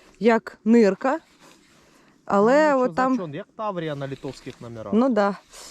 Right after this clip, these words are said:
Speaker 1: О, від-, перекрутився знов. Але зараз от в магазині Fish Fish, що я купляла, там зараз гарні знижки до шістдесят відсотків, тому у вас є можливість придбати собі оригінальні, е, оснастки трошки дешевше.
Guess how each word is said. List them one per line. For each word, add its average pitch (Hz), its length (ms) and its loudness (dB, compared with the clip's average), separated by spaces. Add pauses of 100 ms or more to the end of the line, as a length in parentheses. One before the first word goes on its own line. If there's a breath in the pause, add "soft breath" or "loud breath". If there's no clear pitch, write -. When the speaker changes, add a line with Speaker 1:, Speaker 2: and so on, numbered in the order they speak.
(180 loud breath)
Speaker 1:
О, 180 120 2
від-, 190 120 -2
перекрутився 175 560 -4
знов. 156 140 -4 (200 loud breath)
Але 277 340 4
зараз 277 420 0
от 240 220 0
в - 20 0
магазині 240 460 2
Fish - 300 -4
Fish, 330 80 0
що 254 160 -2
я 202 120 4
купляла, 170 440 0
там 233 220 0
зараз 226 320 0
гарні 214 280 0
знижки 220 380 -2
до 202 160 2
шістдесят 202 460 -2
відсотків, 226 460 -2
тому 214 240 0
у 233 40 2
вас 208 220 0
є 214 80 0
можливість 208 560 0 (380 loud breath)
придбати 214 640 2
собі 214 440 -2
оригінальні, 196 880 2 (200)
е, 156 520 0
оснастки 226 560 -2
трошки 214 340 -2
дешевше. 160 580 -2